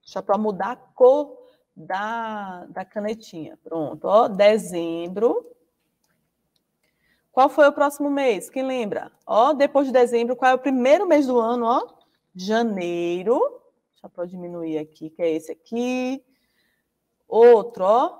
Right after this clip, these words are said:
Janeiro. Fevereiro.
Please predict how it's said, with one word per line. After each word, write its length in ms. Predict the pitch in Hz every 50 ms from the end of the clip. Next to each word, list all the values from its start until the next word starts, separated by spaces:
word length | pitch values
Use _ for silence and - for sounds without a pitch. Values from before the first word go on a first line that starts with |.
| _ _ 202
Janeiro. 1000 | 180 190 202 202 196 185 180 175 180 180 180 190 202 226 285 415 523 539 - _ _ _ _ _ _ _ _ _ _
Fevereiro. 1600 | _ _ - - - 233 233 247 262 262 233 220 220 208 190 175 165 165 165 165 165 165 170 170 180 190 220 247 302 415 453 -